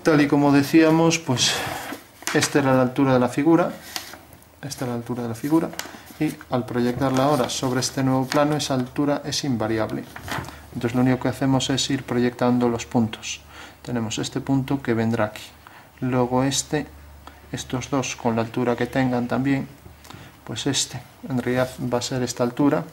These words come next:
este va a ser esta altura, la máxima, ¿no? Para este punto y este, estos dos. Lo mismo para este, ya que decíamos que esta era paralela a esta, con lo cual la figura aquí ya estaría completa.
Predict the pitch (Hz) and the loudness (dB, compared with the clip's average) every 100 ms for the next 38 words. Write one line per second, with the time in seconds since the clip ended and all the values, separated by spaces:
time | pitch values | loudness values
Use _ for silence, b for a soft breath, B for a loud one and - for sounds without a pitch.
0 | - - B B B B B B 131 123 | -18 -20 B B B B B B -6 -6
1 | - - 143 123 117 127 123 - 120 120 | -6 -12 -6 -4 -4 -6 -8 -4 -4 0
2 | 147 139 135 120 165 139 147 143 143 190 | 2 2 2 2 0 0 -2 -4 -4 -8
3 | - - - - 113 113 113 120 - 123 | -12 -18 -20 -8 -6 -6 -6 -12 -6 -6
4 | 117 117 139 139 - 247 202 120 - 120 | -2 0 0 0 -6 -12 -12 -10 -8 -4
5 | 143 160 - - - - B B B B | -4 -4 -10 -12 -16 -16 B B B B
6 | - 123 123 120 117 117 113 127 139 - | -2 2 2 4 2 2 2 2 0 0
7 | 127 120 117 117 113 123 117 110 - 113 | 0 2 2 0 0 2 2 0 -4 -4
8 | - 113 110 107 - - - 117 113 113 | -2 -2 -2 -2 -6 -8 -2 0 2 2
9 | 117 135 135 - 156 - - B B B | 2 2 0 -4 -8 -10 -12 B B B
10 | B - 117 113 131 127 123 - 123 127 | B -2 0 0 2 2 2 0 -2 0
11 | 127 127 - 127 - 135 135 - - - | 0 0 -4 -8 -2 -2 -2 -6 -18 -6
12 | 131 123 - 131 120 120 117 117 113 117 | -2 -2 -2 -4 -2 -2 -2 -2 0 -2
13 | 110 - | -2 -12